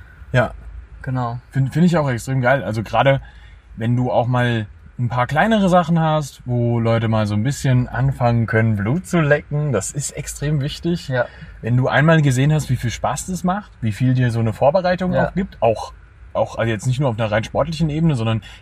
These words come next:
Speaker 1: jeder, der mal eine Wettkampfvorbereitung mitgemacht hat, der weiß auch, das, das formt dich.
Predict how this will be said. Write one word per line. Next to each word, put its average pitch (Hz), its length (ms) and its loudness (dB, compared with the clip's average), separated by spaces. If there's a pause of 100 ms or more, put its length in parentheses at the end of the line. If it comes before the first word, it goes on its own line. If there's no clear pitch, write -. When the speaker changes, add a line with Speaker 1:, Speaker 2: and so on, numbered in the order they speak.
Speaker 1:
jeder, 123 320 2
der 120 140 4
mal 117 160 4
eine 113 140 0
Wettkampfvorbereitung 123 1000 -2 (100)
mitgemacht 131 560 -2
hat, 127 120 0 (200)
der 104 100 -6
weiß 101 300 0
auch, 107 340 0 (680)
das, - 260 -10
das - 160 -6
formt 120 360 0
dich. 339 240 -6